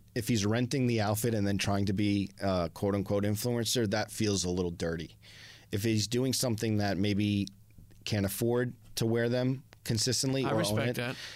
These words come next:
Speaker 2: SpongeBob elevens, I get it.
Speaker 1: Dude, f-, I saw in Penn Station when I was younger, I saw a family that clearly had fake sneakers, and the ki-, and the parents, it was at Penn Station. It was actually at the, it was at, um, you know, the Taco Bell Pizza Hut
Speaker 2: Yep,
Speaker 1: thing that
Speaker 2: yep.
Speaker 1: they used to have?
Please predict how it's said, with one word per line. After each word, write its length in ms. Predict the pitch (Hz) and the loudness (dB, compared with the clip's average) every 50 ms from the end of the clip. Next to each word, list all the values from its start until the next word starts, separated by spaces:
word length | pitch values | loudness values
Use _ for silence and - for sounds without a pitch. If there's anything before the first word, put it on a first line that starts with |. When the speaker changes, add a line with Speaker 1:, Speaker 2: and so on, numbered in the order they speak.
| - - | -8 -6
Speaker 2:
SpongeBob 560 | - - 185 170 160 156 143 160 151 151 147 | -4 -2 -2 0 0 0 0 0 0 0 0
elevens, 420 | 147 147 147 143 143 147 156 156 | 2 2 2 0 0 0 0 0
I 120 | 170 190 196 | 0 -2 -2
get 200 | 170 120 113 127 | -2 -4 -4 -4
it. 120 | 139 - - - | -4 -6 -8 -6
Speaker 1:
Dude, 220 | - 147 135 117 95 | -2 0 2 2 0
f-, 140 | - - - - | -2 -6 -8 -4
I 140 | 98 113 139 | -2 0 0
saw 340 | 143 - - 165 156 151 131 | 0 0 0 0 2 0 0
in 160 | - 120 107 | 0 0 0
Penn 180 | 110 135 127 117 | 0 0 0 0
Station 440 | - - 120 113 110 - 113 101 | 0 0 0 0 0 0 0 0
when 100 | 101 101 | 2 2
I 60 | 95 95 | 2 2
was 180 | 98 92 87 | 2 2 2
younger, 260 | 101 101 101 101 92 | 2 2 2 2 2
I 60 | 90 90 | 2 2
saw 240 | - - - 98 | 0 0 0 0
a 40 | 95 | 0
family 360 | 90 - - 104 101 101 104 104 | 0 0 -2 0 0 2 0 0
that 140 | 95 90 - | 0 -2 -2
clearly 340 | - - 110 107 104 107 | 0 0 2 2 2 2
had 160 | 101 98 98 - | 2 2 0 -2
fake 260 | - - 101 92 - | -2 -2 -2 -2 -2
sneakers, 480 | - - 101 92 82 90 85 82 - - | -4 -2 -4 -4 -2 -2 -2 -2 -2 -2
and 120 | 98 101 98 | -2 -2 -2
the 80 | 95 | -2
ki-, 220 | 95 - - - - - | -2 -4 -8 -8 -4 -2
and 280 | 107 101 98 98 98 - - | -2 0 0 0 -2 -2 -4
the 80 | 110 | -6
parents, 420 | 107 - 120 117 113 113 - - - - - - | -4 -2 0 0 0 0 0 -2 -4 -8 -6 -2
it 80 | 113 110 | 0 0
was 120 | 110 104 | 2 2
at 160 | 135 135 - | 0 -2 -2
Penn 160 | - 151 139 123 | -2 -2 -2 -2
Station. 380 | - - 143 123 - 98 82 | 0 0 0 0 -2 -2 -4
It 340 | - - - - - - - | -6 -8 -12 -14 -14 -14 -8
was 100 | - 156 | -4 -2
actually 280 | 170 170 - - 175 170 | -2 -2 0 0 0 0
at 100 | 156 160 | 0 0
the, 140 | 139 113 107 - - - | -2 -6 -6 -10 -12 -6
it 120 | - 139 135 | -2 0 0
was 200 | 135 127 113 127 | 2 2 2 2
at, 200 | 131 135 135 139 | 0 0 2 2
um, 340 | 127 120 120 113 110 107 110 110 - - - - - - - - - - - | 2 2 2 0 0 -2 -4 -6 -12 -18 -20 -20 -20 -20 -20 -20 -20 -12 -6
you 100 | - 131 | -2 -2
know, 140 | 143 143 139 | 0 0 0
the 100 | 139 131 | 0 -2
Taco 380 | 113 - 139 131 123 - 131 | -2 -2 -2 -2 -2 -2 -2
Bell 160 | 120 127 117 113 | 0 0 0 -2
Pizza 380 | 113 - 123 117 113 - 117 | -2 -2 -2 -2 -2 -2 -2
Hut 260 | 104 117 120 107 - - - - | 0 0 0 -2 -2 -6 -12 -8
Speaker 2:
Yep, 160 | - - 135 131 | -6 -4 -2 0
Speaker 1:
thing 80 | 127 | 0
that 80 | 127 123 | 0 2
Speaker 2:
yep. 80 | 139 135 | 2 2
Speaker 1:
they 60 | 117 | 2
used 120 | 123 110 117 | 2 2 2
to 60 | 117 | 0
have? 120 | 110 110 | 0 -2